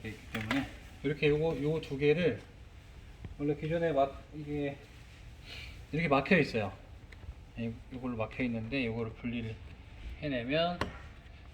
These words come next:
볼트가 보이는데, 이 볼트가 평상시에도 이 위치에 있는 게 아니라 유리를 내려가면서 이 위치에 딱 맞게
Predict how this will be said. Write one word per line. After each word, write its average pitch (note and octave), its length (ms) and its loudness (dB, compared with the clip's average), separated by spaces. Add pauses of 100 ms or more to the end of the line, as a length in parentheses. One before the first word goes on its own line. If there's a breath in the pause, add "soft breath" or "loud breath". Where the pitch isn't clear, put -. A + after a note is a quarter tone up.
(400)
볼트가 B2+ 380 -4
보이는데, B2 480 0
이 D3+ 120 2
볼트가 F3 800 6
평상시에도 G#3+ 540 8
이 C#3+ 260 4
위치에 D3 420 6
있는 C#3+ 180 4
게 C#3+ 100 4
아니라 B2+ 420 2 (480)
유리를 E3+ 500 8
내려가면서 C#3+ 840 8
이 B2+ 120 2
위치에 B2+ 480 2
딱 D3+ 140 2
맞게 D3 540 2